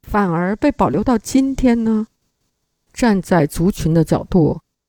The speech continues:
报复是有效的心理震慑机制。设想没有报复行为，动物盛行，霸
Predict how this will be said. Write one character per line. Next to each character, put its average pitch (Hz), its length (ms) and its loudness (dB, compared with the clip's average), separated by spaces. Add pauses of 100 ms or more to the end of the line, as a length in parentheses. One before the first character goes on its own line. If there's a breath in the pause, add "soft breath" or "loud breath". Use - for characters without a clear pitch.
(140)
报 294 180 2
复 165 320 0
是 175 540 0
有 175 240 2
效 - 340 -2
的 - 160 -6
心 220 380 0
理 165 140 -2 (100)
震 214 260 0
慑 - 220 0
机 139 220 0
制。 - 340 -4 (720)
设 - 240 -4
想 - 260 -8
没 160 200 -2
有 277 120 0
报 - 220 -2
复 - 140 -6
行 156 260 0
为， 113 260 -4 (540)
动 285 220 2
物 147 180 -2
盛 180 500 -2
行， 117 460 -6 (300)
霸 - 120 -6